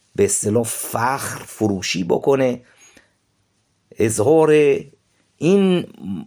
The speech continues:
کنه که اهمیت و احترام خیلی بالایی داره، نه اینکه به عنوان اینکه ایشون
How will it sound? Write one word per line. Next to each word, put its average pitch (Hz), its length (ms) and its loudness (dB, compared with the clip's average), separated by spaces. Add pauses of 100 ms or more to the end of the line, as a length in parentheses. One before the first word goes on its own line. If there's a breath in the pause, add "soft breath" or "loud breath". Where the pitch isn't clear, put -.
(160)
کنه 143 280 2
که 135 400 0 (360)
اهمیت 117 720 -2
و - 40 -4
احترام 110 580 -2
خیلی 139 320 -4
بالایی 127 360 0
داره، 98 260 0 (960 soft breath)
نه 123 100 -4
اینکه 185 320 -2
به 160 120 0
عنوان 147 320 2
اینکه 135 260 -4
ایشون 165 600 0